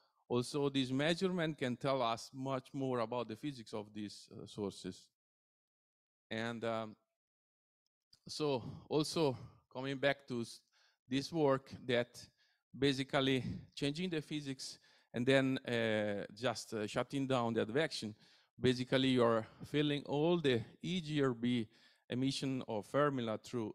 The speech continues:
through the, the, the component from the S V G. And, uh, and also this, in this slide, we see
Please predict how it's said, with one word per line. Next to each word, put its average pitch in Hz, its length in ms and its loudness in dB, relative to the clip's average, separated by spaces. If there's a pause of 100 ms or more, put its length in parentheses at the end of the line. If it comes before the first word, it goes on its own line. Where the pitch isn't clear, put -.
through 110 220 -10
the, 101 300 -4
the, 104 140 -8
the 95 80 -12
component 107 640 -10
from 98 260 -10
the 95 220 -6 (100)
S 98 160 -6
V 95 160 -4
G. 95 280 0 (1600)
And, 143 360 -4
uh, 135 220 4 (400)
and 135 200 -4
also 175 420 -4 (1080)
this, 143 380 -6 (220)
in 127 160 -2
this 151 280 4
slide, 120 360 4
we 117 100 0
see 127 320 -2